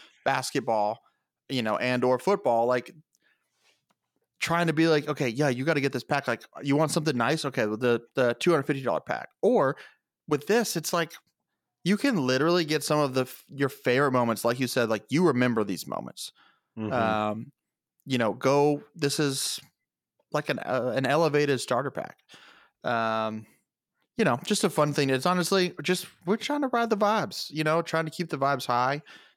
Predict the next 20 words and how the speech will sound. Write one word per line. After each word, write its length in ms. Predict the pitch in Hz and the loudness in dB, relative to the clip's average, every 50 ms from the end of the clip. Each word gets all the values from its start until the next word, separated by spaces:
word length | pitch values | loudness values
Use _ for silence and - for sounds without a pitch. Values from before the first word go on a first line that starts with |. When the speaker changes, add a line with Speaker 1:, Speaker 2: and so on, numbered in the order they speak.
| _ - | _ -10
Speaker 1:
That's 140 | 127 - - | -8 -4 -2
what 60 | 143 | -2
we 80 | 135 | 0
do 160 | 123 127 127 135 | 0 2 2 2
here 340 | 131 135 139 135 127 - - - | 2 2 2 2 0 -2 -4 -6
in 120 | 139 127 | -8 -8
the 60 | 120 | -6
county. 560 | - - 131 120 123 127 135 139 139 135 131 - - | -4 -4 -2 0 0 0 0 -2 -2 -4 -6 -6 -6
And, 220 | 135 127 123 123 | -4 -2 -2 0
uh, 180 | 123 120 120 120 | 0 0 0 0
this 140 | 131 131 | -2 -2
is 60 | 135 139 | -4 -4
just 180 | 139 - - | -6 -4 -4
another 400 | 147 147 147 143 143 143 143 135 | -2 -2 0 0 0 0 0 0
example 440 | 147 139 135 - 147 160 - - 110 | -2 -4 -4 -4 -4 -4 -4 -6 -8
of 80 | 104 110 | -4 -2
that. 220 | 110 107 104 - | -2 -2 -2 -2
So, 340 | - 135 131 127 123 123 - _ _ _ _ _ _ _ _ _ _ _ _ _ _ _ _ - | 0 0 2 2 2 0 -4 _ _ _ _ _ _ _ _ _ _ _ _ _ _ _ _ -2
yeah, 160 | 208 190 110 | 0 0 0
Friday, 500 | - - - 127 127 135 147 160 175 180 | 0 0 2 4 4 4 4 4 2 0